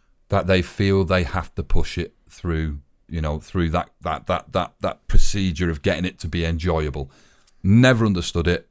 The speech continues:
It, it falls in line with a conversation a couple of weeks ago about Twitter polls and all that sort of stuff. Get yourself into a save that you want to do. Do some research. Read a book about the club where you think they're going. Find out some history about the league or history about the club or something,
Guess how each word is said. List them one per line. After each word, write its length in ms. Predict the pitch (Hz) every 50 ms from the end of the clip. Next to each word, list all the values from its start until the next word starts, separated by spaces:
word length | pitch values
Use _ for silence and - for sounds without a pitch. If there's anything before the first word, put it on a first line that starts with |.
| _ _ _ _
It, 180 | - 98 - -
it 200 | - 98 - -
falls 340 | - 127 113 107 104 92 98
in 180 | 98 95 95
line 300 | 95 95 95 95 95 92
with 160 | 90 90 85
a 60 | 82 82
conversation 480 | - 104 98 87 - 101 95 - 107
a 20 | 101
couple 200 | - 135 - 117
of 40 |
weeks 180 | 117 120 110 -
ago 140 | 110 113 110
about 260 | 107 92 95 - -
Twitter 240 | - - - - -
polls 440 | - - 120 120 117 113 113 107 98
and 100 | 95 95
all 120 | 98 101
that 160 | 104 98 87
sort 180 | - - 107 80
of 60 | 87
stuff. 300 | - - 101 92 - - _ _ _ _ _ _ _ _ _ _ _ _ _ _ _ _ _ - 90
Get 160 | - 123 135
yourself 480 | 147 139 - 147 131 123 117 - - - _ _ _ _ _ _ _ _ _ _ _ _ -
into 260 | 120 123 117 - 120
a 60 | 107
save 280 | - - 123 110 95 78
that 140 | 87 73 92
you 100 | 95 92
want 140 | 92 92
to 80 | 90 85
do. 140 | - 87 80
Do 180 | - - 143
some 220 | 135 - 131 123 113
research. 480 | 117 117 101 - - 92 85 - -
Read 180 | 85 110 117 110
a 20 |
book 240 | 104 85 110 - -
about 200 | 110 104 104 -
the 80 | - 87
club 240 | - - 104 90 98
where 100 | 95 92
you 80 | 92
think 220 | 87 - 104 92 -
they're 100 | 90 87
going. 340 | 80 95 90 87 85 82
Find 320 | 78 - - 117 117 113 110
out 140 | 107 95 -
some 180 | - - 95
history 440 | 90 - 123 113 - - - 104 98
about 260 | 92 85 95 95 -
the 80 | 82 87
league 420 | 90 92 92 92 90 90 85 82
or 200 | 85 82 80 78
history 260 | 78 - - - -
about 200 | 95 82 95 92
the 60 | 80 -
club 140 | - 87
or 140 | 82 87 87
something, 540 | - - - - 160 139 135 - 85 87 -